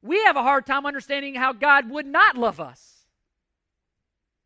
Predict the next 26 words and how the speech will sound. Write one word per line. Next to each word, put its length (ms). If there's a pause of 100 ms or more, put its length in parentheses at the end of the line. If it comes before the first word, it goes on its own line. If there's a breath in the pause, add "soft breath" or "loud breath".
(640)
And 120
it's 140
rooted 400
in 80
the 80
fact 240
that 140
we 220
don't 280
understand, 640
number 180
one, 340
the 80
greatness 420
of 100
God, 320
the 80
holiness 460
of 80
God. 280
We 120
don't 180
understand 340
our 100
own 140
wretchedness. 480